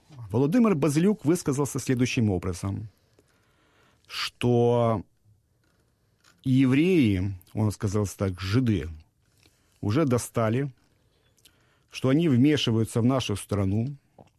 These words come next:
что самое лучшее время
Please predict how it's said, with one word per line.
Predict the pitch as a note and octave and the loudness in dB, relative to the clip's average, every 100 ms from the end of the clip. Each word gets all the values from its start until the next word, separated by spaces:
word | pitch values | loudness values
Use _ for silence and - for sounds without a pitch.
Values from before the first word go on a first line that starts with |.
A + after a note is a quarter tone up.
| _ _ _ _ _ | _ _ _ _ _
что | - - A#2+ A#2 | -14 -2 0 2
самое | - F#3 F#3+ D3+ | 0 0 2 2
лучшее | D#3 D#3 - C#3+ | 2 0 0 0
время | A#2+ E3+ D3 A2+ | 2 4 4 2